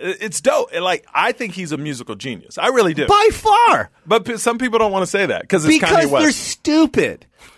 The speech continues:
Speaker 2: You, you really gotta be stupid. I don't care what genre of music you listen to, but to sit there and say that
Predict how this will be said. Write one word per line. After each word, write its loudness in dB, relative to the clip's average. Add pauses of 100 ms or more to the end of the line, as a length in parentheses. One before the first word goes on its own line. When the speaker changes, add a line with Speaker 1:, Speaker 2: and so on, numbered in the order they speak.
(600)
Speaker 2:
You, 2
you 4
really 4
gotta 4
be 2
stupid. 2
I 0
don't -4
care 2
what 2
genre 2
of 2
music -2
you 2
listen -2
to, 0 (240)
but 0
to 2
sit -2
there 4
and -2
say 0
that 0